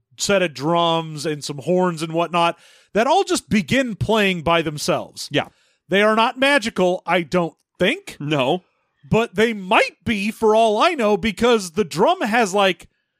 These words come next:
Speaker 1: nothing holding the drumsticks that are clearly hitting the drum.
Speaker 2: <laughs>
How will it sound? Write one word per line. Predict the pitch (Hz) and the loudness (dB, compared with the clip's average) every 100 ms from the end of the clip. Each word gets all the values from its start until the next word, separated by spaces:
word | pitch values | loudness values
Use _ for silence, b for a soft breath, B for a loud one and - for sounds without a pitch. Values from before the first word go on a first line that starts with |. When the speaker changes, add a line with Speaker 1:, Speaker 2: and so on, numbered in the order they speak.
| _ _ - | _ _ -12
Speaker 1:
nothing | 139 240 262 262 214 | 0 0 2 0 0
holding | 170 190 240 262 240 196 | 0 0 0 0 -2 -2
the | 202 | -2
drumsticks | 139 208 202 - 202 240 - - | 0 -2 -2 -4 -2 -2 -4 -4
that | 175 202 | 0 2
are | 196 190 139 _ | 2 0 -6 _
clearly | - 226 254 226 220 | -2 0 2 2 0
hitting | 180 214 226 208 | 0 0 0 0
the | 190 | -2
drum. | 156 180 226 | 2 2 2
Speaker 2:
<laughs> | 370 | 0